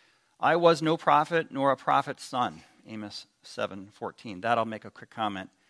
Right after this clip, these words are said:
What he's saying is, "I was just a shepherd, minding my own business, when God called me to be a prophet. I don't come from a long line of prophet. My dad and my granddad are not prophets.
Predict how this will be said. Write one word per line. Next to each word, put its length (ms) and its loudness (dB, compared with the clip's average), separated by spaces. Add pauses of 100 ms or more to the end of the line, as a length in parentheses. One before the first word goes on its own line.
(260)
What 160 -2
he's 140 -10
saying 420 0
is, 320 -8
"I 160 2
was 180 -6
just 220 -10
a 40 -12
shepherd, 480 -2 (1400)
minding 360 0
my 160 2
own 160 -4
business, 520 -10 (1000)
when 160 -2
God 280 4
called 280 2
me 100 -6
to 80 -6
be 100 -6
a 60 -2
prophet. 400 2
I 120 0
don't 180 -2
come 200 0
from 140 -6
a 60 -4
long 260 2
line 200 0
of 40 -8
prophet. 220 2
My 100 -2
dad 320 4
and 60 0
my 80 2
granddad 580 0
are 80 0
not 260 -2
prophets. 600 0